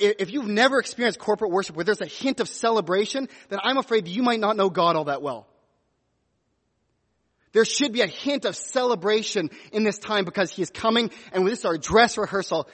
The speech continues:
for that time. The most revealing thing about the church is her idea of God. What would people say if they came in and worshiped with us? What would they say? What would they say? Would they say,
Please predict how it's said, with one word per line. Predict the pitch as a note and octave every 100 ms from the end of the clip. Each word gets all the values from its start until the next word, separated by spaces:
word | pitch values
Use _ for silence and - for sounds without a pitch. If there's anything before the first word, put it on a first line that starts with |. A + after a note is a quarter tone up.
| -
for | - E3+
that | D3+ D3+
time. | C#3 C3+ A2 A2 _ _ _ _ _ _ _ _ _ _ _ _ _ _ _ _ _ _ _ _ _ _ _ _ _ _ -
The | D#3
most | G3+ -
revealing | D3+ G#3 G#3
thing | F3+ F#3
about | E3+ E3
the | D3+
church | - C3+ G#2+ - - _ _ _ _ _ - _ _ _ _ -
is | D3
her | D3+
idea | C#3 C#3
of | A#2
God. | A2+ G2+ - _ _ _ - _ _ _ _ _ _ _ _ _ _ -
What | A3
would | B3+
people | G#3 G#3+ G#3+
say | - E3+
if | C3
they | C3+
came | - D#3+ C3+
in |
and | A#2 A#2+
worshiped | C#3 C#3 A#2+
with | C3 A#2
us? | A2+ G#2+ _ _ _ _ _ _ _ _
What | -
would | E4+
they | -
say? | - A2+ - _ _ _ _ _ _ _ _ _ _ _ _ _ _ _ _ _ _ _ -
What | A#3
would |
they | D4+
say? | C4 G3+
Would | D#3
they | D#3
say, | G#3+ F3+